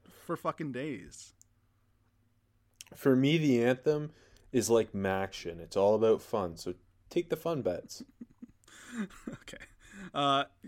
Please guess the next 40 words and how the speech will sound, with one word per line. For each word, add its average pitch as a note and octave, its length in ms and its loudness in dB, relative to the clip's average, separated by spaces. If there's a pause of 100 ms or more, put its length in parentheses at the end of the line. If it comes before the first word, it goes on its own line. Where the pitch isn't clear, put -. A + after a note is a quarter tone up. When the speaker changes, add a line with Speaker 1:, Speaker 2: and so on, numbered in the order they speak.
(140)
Speaker 1:
moving F3+ 380 2
to G3 120 -2
more, E3 480 0
uh, C3 280 0
of C3 240 -4
the C3+ 100 -2
entertainment B2 440 -6
side, A2+ 180 -6
let's A#2 180 -6
jump D3 300 -2
right B2+ 160 0
to A#2+ 80 -4
halftime. G#2+ 580 -2 (500)
Uh, A2 220 -4
lots C#3+ 320 2
of D#3 160 -2
weekend C#3 480 -2
prop A#2+ 320 -2
bets A#2 320 -4
here. A2+ 400 -4 (340)
Uh, A2+ 180 -4
<laughs> - 20 -6
first - 420 0
off, - 300 2 (100)
let's - 80 -8
start G3 140 0
with F3 100 -2
the E3 60 0
wardrobe. C3+ 520 0 (680)
The D3+ 100 -6
color A3+ 440 4
of F3 200 0
the D#3+ 120 0
Weeknd's F3+ 440 0
jacket D#3 440 0
when C#3+ 140 0
he C#3+ 60 0
first - 720 0 (320)
is D3 180 -4
seen, C3 560 0